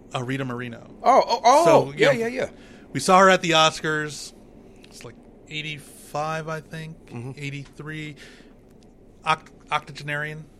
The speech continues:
Speaker 1: But, you know, wearing the same dress she wore for West Side Story.
Speaker 2: <laughs>
Speaker 1: And I only throw that out because I'm thinking of her character in West Side Story.
Speaker 2: Yeah.
Speaker 1: Uh, Anita,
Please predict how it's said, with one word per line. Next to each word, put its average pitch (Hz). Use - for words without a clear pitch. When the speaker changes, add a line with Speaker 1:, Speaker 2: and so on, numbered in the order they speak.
Speaker 1:
But, 156
you 175
know, 160
wearing 160
the 160
same 160
dress 151
she -
wore 139
for 139
West 123
Side 117
Story. 113
Speaker 2:
<laughs> -
Speaker 1:
And 147
I 156
only 165
throw 160
that 147
out 139
because 139
I'm 135
thinking 147
of 131
her 139
character 127
in 123
West 120
Side 110
Story. 107
Speaker 2:
Yeah. 104
Speaker 1:
Uh, 120
Anita, 131